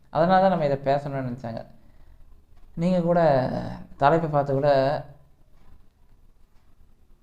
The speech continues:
அருள் வாக்கு உண்மையா பொய்யா, இந்த தலைப்பு தான் நான் போட்டேன்.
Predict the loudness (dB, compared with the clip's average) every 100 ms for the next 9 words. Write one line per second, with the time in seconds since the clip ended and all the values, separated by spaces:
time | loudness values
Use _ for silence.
0 | -20 _ -8 -2 0 4 4 2 -4 -6
1 | -10 -20 -20 -20 -20 -8 -4 -2 0 0
2 | 0 0 2 0 -2 -18 -20 -20 _ _
3 | _ -20 -20 -20 -20 _ -20 _ _ _
4 | -8 0 2 2 0 -2 -2 -2 0 -2